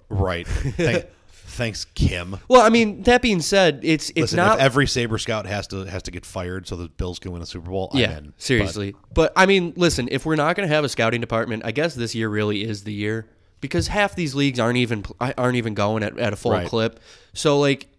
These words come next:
Speaker 2: the draft this year is gonna be a bigger crapshoot than it ever was before. And a-, as we've stated, I mean, that's, you're blindly throwing a dart at the wall, man.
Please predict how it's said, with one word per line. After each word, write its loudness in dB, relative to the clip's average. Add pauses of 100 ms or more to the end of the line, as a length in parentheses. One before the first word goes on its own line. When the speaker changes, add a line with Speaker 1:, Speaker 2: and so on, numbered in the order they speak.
Speaker 2:
the -2
draft 0
this 0
year 2
is 0
gonna 2
be 2
a 0
bigger -2
crapshoot -4
than 0
it 0
ever 2
was 2
before. 2
And -2
a-, 0
as 2
we've -6
stated, -2
I -6
mean, -4
that's, 0 (360)
you're 2
blindly 6
throwing 4
a -2
dart 4
at -10
the -2
wall, 4
man. -4